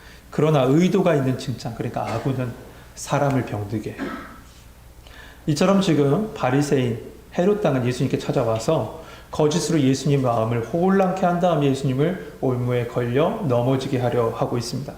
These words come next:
그러나 여러분, 예수님은 다 알고 계셔요. 십오 절 중간에 보면 예수께서 "그 외식함을 아시고"라고 했어요. 주님은 우리의 모든 것 다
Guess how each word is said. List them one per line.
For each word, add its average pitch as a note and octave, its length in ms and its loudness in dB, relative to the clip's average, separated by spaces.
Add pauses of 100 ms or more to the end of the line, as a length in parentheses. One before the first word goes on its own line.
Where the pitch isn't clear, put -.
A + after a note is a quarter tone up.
(880)
그러나 B2+ 320 2
여러분, C#3 440 0 (400)
예수님은 A#2 420 -6
다 A#2 400 -6 (480)
알고 A#2+ 320 -4
계셔요. A#2 300 -8 (920)
십오 F3 300 0
절 E3 140 2
중간에 B2 360 2
보면 G#2+ 300 -4 (240)
예수께서 C3+ 720 0 (200)
"그 C3 500 0
외식함을 B2 880 0 (200)
아시고"라고 A2+ 920 2
했어요. - 280 -8 (1120)
주님은 F#3 320 4
우리의 D3+ 200 2
모든 A#2+ 200 0
것 C3 80 0
다 - 140 -8